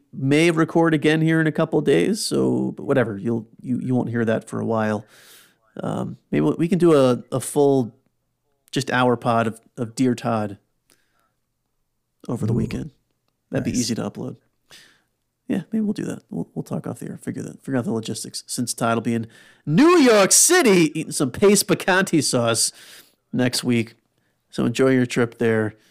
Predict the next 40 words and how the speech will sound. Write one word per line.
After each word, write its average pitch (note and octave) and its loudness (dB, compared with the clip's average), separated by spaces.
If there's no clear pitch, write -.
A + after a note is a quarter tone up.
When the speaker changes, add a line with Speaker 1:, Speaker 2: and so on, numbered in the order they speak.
Speaker 1:
Um, - -8
don't B2+ -2
spend A#2+ -4
too B2 -2
much A2+ -2
tough A2+ -2
time B2 0
in A2+ -2
Times A#2 -2
Square, A2+ 0
and A#2+ -6
don't B2 0
let A2 -2
your B2+ -4
kids A2+ -4
hug A#2 -2
any A2+ -2
of G#2+ -2
the A2 -4
Elmo B2 2
characters A#2 0
or A2+ -4
Spider-Man A2 -4
characters, A2 -6
'cause A2+ -12
they're A2 -8
all G#2+ -6
fucking A#2 -10
homeless A2 -14
people, - -16
and F#3+ -20
they - -10
might - -12
stab - -6
'em. - -6
Speaker 2:
Spider-Man? A#2+ 0
Speaker 1:
Spider-Man, A2 -4
that's - -8
right. F#3 -6
Um, D3+ 2